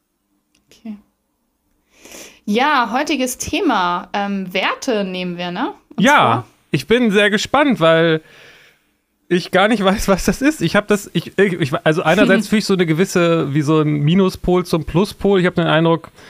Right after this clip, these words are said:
Speaker 2: irgendwie könnte ich mich damit beschäftigen und vielleicht das auch durchlesen, aber ich schlaf sofort ein, sobald ich das Thema sehe. Und ich in der Therapie
Speaker 1: <laughs>
Speaker 2: kam das Thema auch mal auf bei mir,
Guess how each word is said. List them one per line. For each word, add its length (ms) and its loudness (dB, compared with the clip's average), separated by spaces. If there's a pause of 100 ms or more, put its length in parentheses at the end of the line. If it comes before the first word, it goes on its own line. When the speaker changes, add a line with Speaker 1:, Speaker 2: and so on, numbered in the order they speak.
(260)
Speaker 2:
irgendwie 300 4
könnte 260 2
ich 60 2
mich 120 2
damit 300 0
beschäftigen 500 0
und 60 -2
vielleicht 200 0
das 100 -2
auch 100 -2
durchlesen, 500 2
aber 120 2
ich 80 -2
schlaf 180 0
sofort 320 0
ein, 160 2
sobald 260 0
ich 60 -2
das 140 -2
Thema 340 0
sehe. 200 0
Und 100 -2
ich 120 -6
in 60 -2
der 140 0
Therapie 580 0 (240)
Speaker 1:
<laughs> 220 -14
Speaker 2:
kam 240 2
das 180 2
Thema 400 4
auch 220 2
mal 180 4
auf 320 2
bei 220 2
mir, 340 0